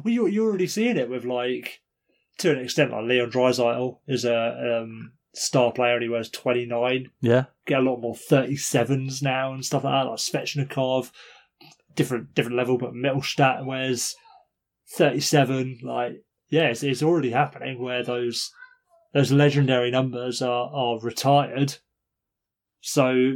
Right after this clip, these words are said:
Speaker 1: so players have to, have to forge their own path, innit?
Speaker 2: Last very quick thing on this. Uh, one of my favourites ever was when Ivan Zamorano signed for Inter Milan, he wanted to be number
Speaker 1: Oh,
Speaker 2: nine.
Speaker 1: <laughs> oh, yes.
Speaker 2: He wanted to be number nine,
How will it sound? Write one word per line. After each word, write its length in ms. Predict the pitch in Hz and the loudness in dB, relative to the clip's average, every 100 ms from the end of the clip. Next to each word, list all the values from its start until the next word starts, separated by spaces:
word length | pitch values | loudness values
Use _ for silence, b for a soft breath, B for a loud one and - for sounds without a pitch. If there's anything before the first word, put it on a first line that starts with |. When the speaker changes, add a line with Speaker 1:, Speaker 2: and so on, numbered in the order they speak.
| 127 | -4
Speaker 1:
so 260 | - 123 | -6 -4
players 360 | 120 135 131 127 | -4 -2 0 0
have 120 | 135 | -2
to, 220 | 135 135 131 139 | 0 -2 -2 -6
have 120 | 131 | -2
to 200 | 135 123 | -2 -2
forge 340 | - 147 139 135 | -2 4 4 4
their 120 | 135 | 2
own 140 | 135 131 | 2 0
path, 320 | 156 160 - | 0 -2 -2
innit? 240 | 143 120 - _ _ _ b b b _ _ - | -4 -4 -12 _ _ _ b b b _ _ -2
Speaker 2:
Last 260 | 143 147 - | 2 2 0
very 260 | 151 156 | 0 0
quick 240 | 120 131 123 | 2 0 0
thing 220 | 127 127 | 0 0
on 140 | 123 | 0
this. 280 | 131 131 - - | 0 0 -4 -2
Uh, 220 | 131 127 | 2 2
one 240 | 143 143 156 | 0 0 2
of 60 | |
my 100 | 147 | 2
favourites 400 | - 143 135 131 | 2 2 2 0
ever 180 | 139 135 | 0 2
was 360 | 131 127 123 - B B B B B | 2 2 0 -8 B B B B B
when 240 | 147 147 | -2 0
Ivan 520 | 143 147 151 156 143 | 2 2 2 2 2
Zamorano 840 | 135 143 131 123 131 131 120 104 107 | 2 2 2 2 2 2 2 0 0
signed 360 | - 123 120 | 0 2 2
for 120 | - | 0
Inter 340 | 131 123 120 120 | 0 0 -2 -2
Milan, 440 | 117 120 104 107 - | 0 0 0 -4 -4
he 140 | 135 | -2
wanted 240 | 127 120 127 | 0 0 0
to 100 | 117 | 0
be 100 | 123 | 2
number 260 | 120 - | 4 2
Speaker 1:
Oh, 40 | 120 | 4
Speaker 2:
nine. 260 | 127 110 | 2 2
Speaker 1:
<laughs> 20 | 165 | 2
oh, 280 | 151 131 | 2 2
yes. 500 | 117 113 117 110 - | 0 -2 -4 -6 -6
Speaker 2:
He 100 | - | -2
wanted 260 | 165 175 160 | 2 2 2
to 100 | 160 | 2
be 100 | 147 | 2
number 260 | 147 135 139 | 2 2 2
nine, 300 | 147 113 | 2 2